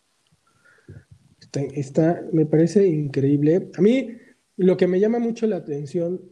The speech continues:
de, de algunos proyectos con los que hemos platicado, y en específico el tuyo que está fuera de, del país, es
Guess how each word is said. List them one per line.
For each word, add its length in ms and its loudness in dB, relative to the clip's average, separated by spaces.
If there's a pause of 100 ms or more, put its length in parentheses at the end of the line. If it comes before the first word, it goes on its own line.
(260)
de, 460 -8 (600)
de 140 -4
algunos 420 2
proyectos 460 -4
con 140 -4
los 120 -4
que 60 -4
hemos 160 -2
platicado, 680 -2 (160)
y 180 -4
en 120 -4
específico 840 0 (560)
el 200 0
tuyo 280 4
que 60 -6
está 200 -6
fuera 340 -2
de, 260 -6 (120)
del 260 -6
país, 500 -2 (680)
es 380 2